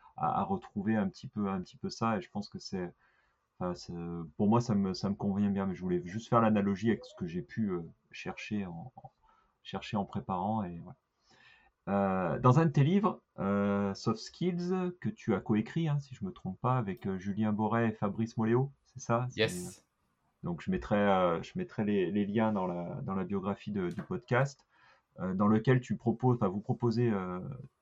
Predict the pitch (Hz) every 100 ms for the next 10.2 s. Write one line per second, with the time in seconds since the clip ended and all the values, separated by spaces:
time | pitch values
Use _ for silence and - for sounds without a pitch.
0 | _ - 123 - 104 107 - 120 104 -
1 | 120 - - 98 104 208 202 - - -
2 | 98 - 104 - - 139 143 151 - _
3 | _ _ _ _ 95 95 92 92 90 87
4 | 87 85 85 - - - - - - -
5 | _ _ _ _ - _ - - - 104
6 | 110 101 - 107 127 120 147 139 120 110
7 | 117 117 117 117 - 127 104 101 120 113
8 | - 101 101 104 104 101 92 87 101 123
9 | 131 - - - - 147 117 101 101 107
10 | 127 131